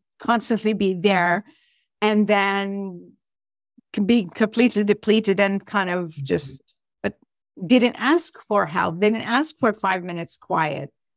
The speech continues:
Speaker 1: And I think for me, that's a whole different, uh, story, but that was, have modeled,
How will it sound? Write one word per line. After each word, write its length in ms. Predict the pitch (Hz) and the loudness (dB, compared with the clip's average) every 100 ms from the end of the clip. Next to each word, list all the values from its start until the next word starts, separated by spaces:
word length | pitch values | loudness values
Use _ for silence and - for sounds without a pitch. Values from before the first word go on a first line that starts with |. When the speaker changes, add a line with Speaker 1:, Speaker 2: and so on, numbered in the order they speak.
| _ - | _ -4
Speaker 1:
And 100 | 214 | 0
I 100 | 214 | 0
think 340 | 214 254 240 - | 2 4 4 2
for 180 | - | 4
me, 420 | 240 233 233 220 - | 6 6 6 2 2
that's 280 | 226 - | 0 0
a 40 | 214 | -4
whole 320 | - 220 214 | -4 2 2
different, 420 | 202 196 208 196 _ _ - | 2 -2 -2 -2 _ _ -10
uh, 220 | 151 160 | -8 -6
story, 340 | - 285 254 | 0 4 6
but 300 | 226 220 190 | 6 2 2
that 240 | 208 226 214 | 0 2 2
was, 280 | 220 214 - - _ _ - | 2 0 -6 -16 _ _ -4
have 300 | 208 214 180 | 0 0 2
modeled, 760 | 226 233 226 226 220 196 - | 4 4 4 4 2 2 -4